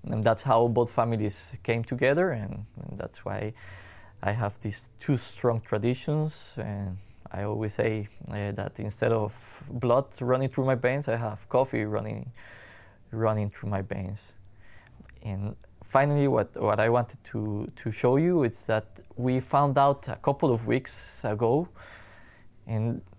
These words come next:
that's why it's re-, really interesting for us to, to be here at Bordeaux, because we also have a, a,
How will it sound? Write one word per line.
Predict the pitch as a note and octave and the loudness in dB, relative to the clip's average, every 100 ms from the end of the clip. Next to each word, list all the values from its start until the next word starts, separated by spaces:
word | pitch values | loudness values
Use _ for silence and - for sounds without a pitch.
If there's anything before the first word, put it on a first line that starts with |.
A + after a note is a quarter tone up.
| - | 2
that's | B2 - | 2 6
why | C#3+ | 6
it's | C#3+ C3+ - C3+ | 8 4 -2 4
re-, | C#3+ - | 4 6
really | C3+ D3 C#3+ | 6 6 6
interesting | C#3 D3 D3 C3 - | 4 0 -2 -4 -6
for | - A#2 | 2 4
us | A#2+ - | 4 0
to, | A#2 A2+ A#2 - - | -2 -2 -6 -14 -16
to | - | 2
be | C3+ C3+ | 4 4
here | C#3 C#3 | 6 6
at | B2 A#2 - | 4 -2 -2
Bordeaux, | A#2+ A#2 A#2+ D#3+ - - A#2+ | 0 2 4 2 0 -8 -6
because | A#2 - - A2+ | -6 -4 -4 0
we | B2 | 4
also | C3 B2+ B2+ | 4 4 4
have | B2+ A#2 - | 6 4 2
a, | A#2 | 0
a, | A2+ A#2 A2+ G#2+ G#2+ G#2+ | 2 0 -2 -2 -2 -4